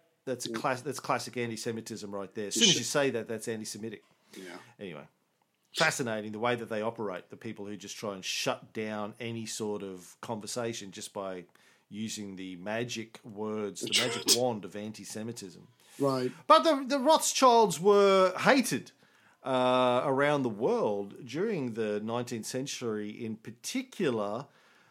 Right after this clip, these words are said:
Speaker 1: by many peoples because of the wars that they funded and their, their involvement in politics. They're, they're unelected, but they, like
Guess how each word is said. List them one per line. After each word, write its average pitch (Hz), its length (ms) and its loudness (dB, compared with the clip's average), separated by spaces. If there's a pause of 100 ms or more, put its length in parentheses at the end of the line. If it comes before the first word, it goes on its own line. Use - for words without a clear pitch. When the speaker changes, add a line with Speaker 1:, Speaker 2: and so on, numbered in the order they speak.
(200)
Speaker 1:
by 135 280 4
many 127 260 -2
peoples 107 500 -8
because 156 360 -6
of 139 100 -6
the 147 60 -4
wars 147 680 -2
that 147 260 -4
they 151 540 0
funded 185 520 0
and 135 160 -2
their, 139 220 4
their 135 300 0
involvement 135 920 0
in 110 480 -6 (120)
politics. 123 680 -6
They're, 117 300 -2
they're 120 240 -2
unelected, 160 920 2
but - 320 0
they, 127 440 0
like 131 360 -4